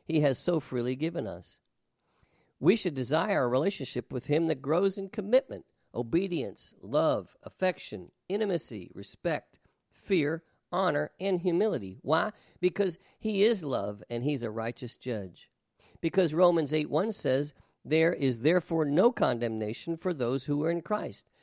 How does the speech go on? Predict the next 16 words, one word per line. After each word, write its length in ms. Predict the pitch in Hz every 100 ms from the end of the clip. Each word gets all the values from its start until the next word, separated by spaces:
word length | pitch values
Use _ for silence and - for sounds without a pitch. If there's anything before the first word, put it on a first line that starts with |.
| _ _
It 220 | - 180 -
also 380 | 180 233 - 147
means 320 | 127 139 151
there 220 | 156 175
is 300 | - 220 269
condemnation 760 | - 143 117 110 110 107 117 156
for 200 | 151 151
those 300 | 135 147 151
who 200 | 156 160
are 160 | 165 175
not 380 | 165 190 247 -
in 200 | 113 104
Christ. 480 | - 95 - - _ _ _ _ _ -
This 180 | 202
is 140 | 233 170
why 380 | 139 127 135